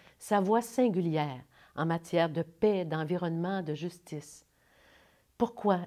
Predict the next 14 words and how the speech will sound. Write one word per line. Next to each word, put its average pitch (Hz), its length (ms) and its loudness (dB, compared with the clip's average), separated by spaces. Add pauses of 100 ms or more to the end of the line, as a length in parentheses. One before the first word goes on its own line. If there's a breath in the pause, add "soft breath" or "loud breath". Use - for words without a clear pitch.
la 160 140 2
lutte 165 220 0
à 156 40 0
la 147 120 0
pauvreté 147 680 -6 (440 soft breath)
exige 175 500 0
de 165 120 -2
mettre 160 220 -4
fin 226 340 -2 (340 loud breath)
au 160 100 -2
gaspillage 202 800 0
entre 156 260 -6
gouvernements 156 600 -4
concurrents ? 139 540 -6